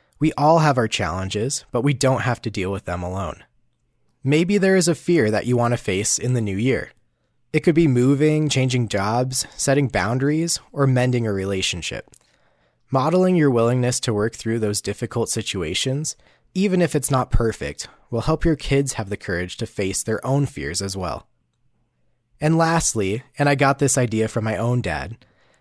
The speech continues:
give thanks for something specific every day. This could be right when you awake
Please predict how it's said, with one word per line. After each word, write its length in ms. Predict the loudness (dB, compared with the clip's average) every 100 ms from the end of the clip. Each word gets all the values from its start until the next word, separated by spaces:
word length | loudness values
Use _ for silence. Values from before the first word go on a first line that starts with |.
| _
give 220 | 2 2
thanks 400 | 2 2 2 0
for 80 | 0
something 340 | 0 -2 -2 -4
specific 800 | -2 -2 0 0 0 -2 -8 -6
every 400 | -2 0 0 0
day. 400 | -2 -4 -4 -8 _ _ _ _ _ -2
This 160 | 0 2
could 140 | 4
be 120 | 4
right 280 | 4 2 2
when 140 | 2
you 120 | 4 2
awake 540 | 2 0 -2 -4